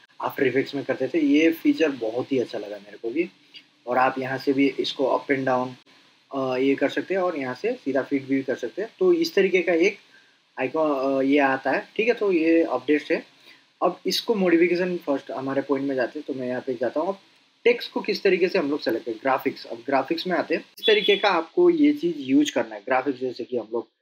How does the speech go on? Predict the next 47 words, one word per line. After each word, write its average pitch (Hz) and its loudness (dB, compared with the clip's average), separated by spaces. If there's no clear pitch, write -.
template 135 -2
बनाते 127 -2
हैं 120 2
उस 117 -6
तरीके 123 -2
का 123 0
जो 120 -2
already 123 -2
यहाँ 131 -2
पे 135 -2
insert 151 0
हुआ 117 0
है। 87 -14
But 185 4
graphic 139 -2
type 180 4
में 180 -2
मैं 170 -2
क्या 151 2
चाह 139 -4
रहा 123 -2
हूँ 131 -6
कि 208 -6
जो 170 2
टेक्स्ट 202 2
लिखा 208 0
है 208 4
उसका 190 -2
पीछे 190 -6
कुछ 196 -2
background 160 0
आए, 170 0
अ, 117 -10
like 139 0
कि 131 -4
white 139 2
और 147 2
text, - -2
अ, 127 0
black 143 0
हो, 101 -10
तो - -10
इस 202 -6
तरीके 190 4
का। 135 0
ठीक 185 -2
है, 127 2